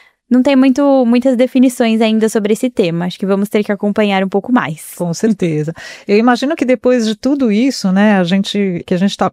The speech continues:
Speaker 2: conversando aqui, como foi essa semana que você passou lá, o pós-evento? Porque eu acho que o nível de, o, o, o volume de informação,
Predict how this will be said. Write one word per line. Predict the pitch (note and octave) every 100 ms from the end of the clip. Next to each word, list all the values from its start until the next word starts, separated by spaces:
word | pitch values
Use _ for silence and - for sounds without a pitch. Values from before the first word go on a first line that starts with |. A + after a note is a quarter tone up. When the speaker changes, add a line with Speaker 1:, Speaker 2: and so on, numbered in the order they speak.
| -
Speaker 2:
conversando | F#3 F3 F3 F#3+ F3+
aqui, | E3+ - A3+
como | - A#3+ D#4
foi | - G#3+ A#3 G#3
essa | E3 E3+
semana | - E3 E3
que | E3
você | E3+ E3 E3+
passou | E3 D#3 E3+
lá, | F3 F#3+ -
o | C4 _ -
pós-evento? | A#3+ C4 F#3 - - - E3+ F3+ E3+ D#3 D3+ - - - -
Porque | - C4
eu | C4+
acho | D#4+
que | -
o | C4+
nível | C#4 D#4+ D4
de, | A3+ A#3+
o, | A3
o, | G#3+ G3+ G#3+ - A3
o |
volume | G#3 A3+ D#4 G4+
de | A#3+
informação, | B3 - A#3+ A3 G#3 - - A3 A3+ G#3 F#3